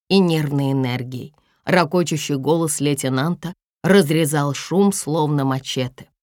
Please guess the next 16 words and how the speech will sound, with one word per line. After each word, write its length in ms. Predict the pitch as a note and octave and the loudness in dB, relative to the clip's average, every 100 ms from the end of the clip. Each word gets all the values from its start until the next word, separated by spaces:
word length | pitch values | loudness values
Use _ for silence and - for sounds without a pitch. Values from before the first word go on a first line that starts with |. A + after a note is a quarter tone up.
| _ _ _ - | _ _ _ -10
«Вот 500 | C#3 B2+ D#3 F#3 D3+ | -6 0 4 4 4
оно», 320 | C#3 B2 - _ _ _ _ _ | -2 -4 -12 _ _ _ _ _
объявил 500 | E3+ D#3 C#3+ D3+ D3 | -2 -2 0 0 0
лейтенант, 680 | C3+ C3+ C3 C3 C#3 F#3+ - _ _ _ | 0 -2 -2 -2 -2 -2 -6 _ _ _
пришпиливая 800 | D#3 F3 - - E3+ F3+ E3+ E3+ | 0 2 0 0 2 4 2 2
листовку 720 | D#3 D3+ - C#3 D3+ D3+ F#3+ | 2 0 -2 -2 -2 -2 -2
джазового 720 | F#3 D3 D3+ C#3+ C#3 C3+ B2+ C3 | -2 0 0 0 0 -2 -2 -4
фестиваля 600 | C3+ C3 - C3 C3 B2 | -6 -8 -4 -2 -2 -2
к 80 | A#2+ | -4
доске 400 | B2+ - - C#3 | -6 -6 -4 -2
на 120 | B2 | -2
колесиках, 600 | B2+ B2 A#2+ - G2+ - _ _ _ _ | -4 -4 -6 -8 -12 -16 _ _ _ _
которую 440 | F3+ G3 C4 B3+ | 2 4 4 2
вкатили 500 | A#3+ - C3+ - C3+ | -2 -4 -4 -2 -2
в 100 | C3+ | -2
комнату. 560 | - B2+ B2+ A#2 - - | -4 -4 -4 -6 -12 -20